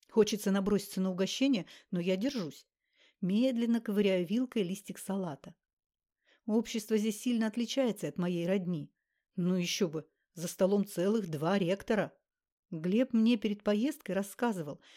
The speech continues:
что его отец возглавляет другое учебное заведение. Хм, надо хоть желание загадать, если между двумя ректорами случайно постою.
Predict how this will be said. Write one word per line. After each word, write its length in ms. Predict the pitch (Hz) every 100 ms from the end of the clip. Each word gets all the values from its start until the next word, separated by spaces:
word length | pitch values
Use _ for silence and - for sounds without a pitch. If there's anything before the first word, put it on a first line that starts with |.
| - -
что 180 | - 196
его 280 | 196 254
отец 380 | 302 - 175 -
возглавляет 680 | 185 185 220 208 240 269 220
другое 340 | 262 269 247
учебное 400 | 165 - 165 165
заведение. 640 | 160 190 220 190 156 156 175 _ _ _ _ _ _ _ -
Хм, 300 | 196 190 180
надо 200 | 185 180
хоть 200 | - 180
желание 420 | 208 185 180 180
загадать, 500 | 170 190 170 143 - _ _ _ _ -
если 340 | 185 185 190
между 280 | 190 175 185
двумя 300 | 175 185 175
ректорами 480 | 190 220 180 170 160 _
случайно 520 | - 190 196 180 151 147
постою. 520 | - - 185 139